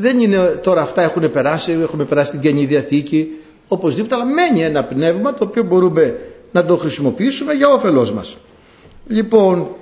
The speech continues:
και καθώς έπαυσε ο Ισαάκ ευλογών τον Ιακώβ, αφού του έδωσε ευλογίες παγκόσμιες, θα τον προσκύνησουν όλοι οι λαοί και όλα τα έθνη εν το προσώπο του Ιησού Χριστού πλέον εδώ,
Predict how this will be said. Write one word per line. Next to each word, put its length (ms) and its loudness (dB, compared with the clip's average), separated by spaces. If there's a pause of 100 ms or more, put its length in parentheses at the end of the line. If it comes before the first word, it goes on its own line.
και 120 0
καθώς 360 0
έπαυσε 560 2
ο 120 4
Ισαάκ 360 0
ευλογών 460 2
τον 140 0
Ιακώβ, 380 2
αφού 160 0
του 80 -2
έδωσε 240 2
ευλογίες 440 0
παγκόσμιες, 760 0 (240)
θα 100 -6
τον 100 2
προσκύνησουν 420 2
όλοι 260 4
οι 40 4
λαοί 220 4
και 100 -2
όλα 180 4
τα 100 0
έθνη 300 0
εν 80 -2
το 80 0
προσώπο 380 0
του 80 -2
Ιησού 220 -2
Χριστού 320 -2
πλέον 260 0
εδώ, 500 2